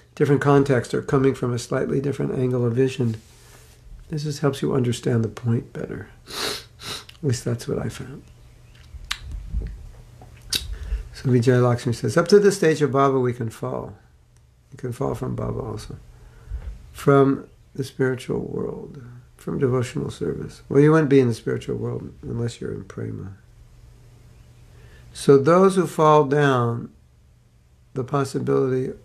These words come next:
are in the stages of Baba and below. Now we're getting into controversy, controversial territory. So I will explain,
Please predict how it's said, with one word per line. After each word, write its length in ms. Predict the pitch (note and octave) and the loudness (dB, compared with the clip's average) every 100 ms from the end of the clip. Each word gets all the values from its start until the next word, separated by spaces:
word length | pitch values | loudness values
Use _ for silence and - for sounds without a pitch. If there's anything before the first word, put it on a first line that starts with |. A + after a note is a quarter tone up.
| _ | _
are 160 | C3+ C3 | -2 0
in 100 | B2+ | 0
the 80 | B2+ | -2
stages 580 | - C#3+ C3 B2 C#3+ B2 | -2 2 2 0 -4 -6
of 200 | B2+ B2+ | -6 -6
Baba 400 | C3 B2+ C3 D3 | -4 -6 -6 -8
and 160 | C#3 | -6
below. 400 | B2 A#2+ C3+ D3 D3 - - - - - - - - - - - - - - - - - - - - - - - - - - - - | -6 -4 -4 -6 -10 -20 -20 -20 -20 -20 -20 -20 -20 -20 -20 -20 -20 -20 -20 -20 -20 -20 -20 -20 -20 -20 -20 -20 -20 -20 -18 -20 -2
Now 300 | C3 C3+ D3+ | 4 8 8
we're 120 | D3+ C3+ | 8 8
getting 300 | C#3+ C#3 C3 | 8 6 4
into 180 | A#2 | 2
controversy, 840 | A#2+ B2+ B2 B2 G#2 G#2+ - - - - - | -4 -2 -2 -4 -8 -10 -12 -16 -20 -20 -6
controversial 800 | C#3+ C#3 C3+ A2+ A#2+ - - - | -2 0 -2 -4 -6 -8 -10 -10
territory. 560 | B2+ - - - A2 A#2 - - - - - - - - - - - - - - - - - | -10 -10 -10 -12 -16 -18 -20 -20 -20 -20 -20 -20 -20 -20 -20 -20 -20 -20 -20 -20 -20 -20 -14
So 240 | - C3+ | 4 4
I 220 | - D3 D#3 | 6 8 8
will 160 | C#3+ | 8
explain, 680 | C3+ - - C3 B2+ B2 | 6 2 -2 0 0 -4